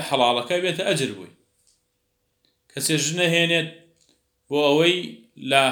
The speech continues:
حرام خۆی بپارێزێ. ئافرەتێک شوو ئەکا بۆی لە حرام خۆی بپارێزێ. پیاوێک کەسابەتەکە لە دەر و دەشت کەسابەتی حەڵاڵ بۆی خۆی و منداڵەکانی و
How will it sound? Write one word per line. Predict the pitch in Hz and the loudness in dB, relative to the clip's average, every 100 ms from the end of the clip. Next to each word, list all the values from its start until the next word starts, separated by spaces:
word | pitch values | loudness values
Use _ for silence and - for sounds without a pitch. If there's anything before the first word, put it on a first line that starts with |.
| - | 0
حرام | 143 135 113 | 2 2 0
خۆی | 113 104 | -6 -10
بپارێزێ. | 101 107 98 92 92 92 _ _ _ _ _ _ _ _ _ _ _ _ _ 131 | -12 -12 -12 -14 -20 -20 _ _ _ _ _ _ _ _ _ _ _ _ _ -2
ئافرەتێک | 135 156 160 160 156 - | -2 0 -2 0 0 0
شوو | 165 | 0
ئەکا | 156 160 156 147 | 0 2 2 2
بۆی | 151 147 | 2 2
لە | 147 | 2
حرام | 156 165 - | -2 -2 -2
خۆی | 131 117 | -2 -4
بپارێزێ. | 113 104 92 90 - - _ _ _ _ _ _ _ _ _ _ _ | -6 -8 -10 -12 -18 -20 _ _ _ _ _ _ _ _ _ _ _
پیاوێک | 147 147 160 156 | 2 4 4 2
کەسابەتەکە | 160 156 151 160 160 160 170 165 147 | -2 -2 -2 -2 -4 -2 0 0 0
لە | 139 | -2
دەر | 147 147 | -2 -2
و | 139 | -2
دەشت | 165 160 - | -2 -4 -6
کەسابەتی | 143 143 135 156 156 143 | -4 -2 -2 -2 -4 -4
حەڵاڵ | 143 147 165 165 147 143 _ _ _ _ _ | -2 2 2 2 -2 -8 _ _ _ _ _
بۆی | 143 156 160 | 0 2 2
خۆی | - 170 165 165 | 0 0 2 0
و | 165 - - 131 | -2 -4 -8 -6
منداڵەکانی | 135 135 131 131 - 156 139 160 160 - | -2 0 0 -2 0 0 2 0 -2 -8
و | _ | _